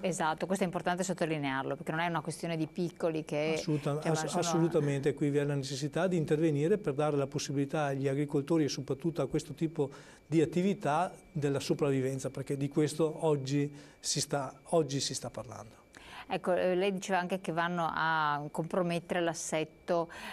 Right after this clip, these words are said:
Speaker 1: eh, del territorio, in qualche modo idrogeologico del territorio, no?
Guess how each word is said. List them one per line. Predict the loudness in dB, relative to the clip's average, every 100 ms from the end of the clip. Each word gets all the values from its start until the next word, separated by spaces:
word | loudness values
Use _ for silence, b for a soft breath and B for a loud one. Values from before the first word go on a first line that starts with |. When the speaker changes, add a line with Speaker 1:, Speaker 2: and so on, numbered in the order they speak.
| B
Speaker 1:
eh, | -2 2 2 0 0
del | -2 -2
territorio, | -2 0 0 0 2 2 2 -2
in | -2
qualche | -2 -2
modo | -2 -2 0
idrogeologico | 2 2 2 2 2 0 -2 -4
del | -4 -4
territorio, | -4 -6 -6 -4 -2 -2 -4 -4
no? | -4 -6